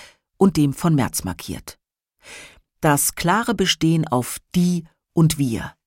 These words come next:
auf dem Gegensatz zwischen Gast und Gastgeber, zwischen Leistung und Gegenleistung.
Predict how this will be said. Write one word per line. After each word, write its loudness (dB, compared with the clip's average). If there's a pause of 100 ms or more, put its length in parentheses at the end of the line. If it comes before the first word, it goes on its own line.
(420)
auf 4
dem 2
Gegensatz 0
zwischen 0
Gast 0
und 4
Gastgeber, -2 (520)
zwischen 0
Leistung 0 (260)
und 0
Gegenleistung. -4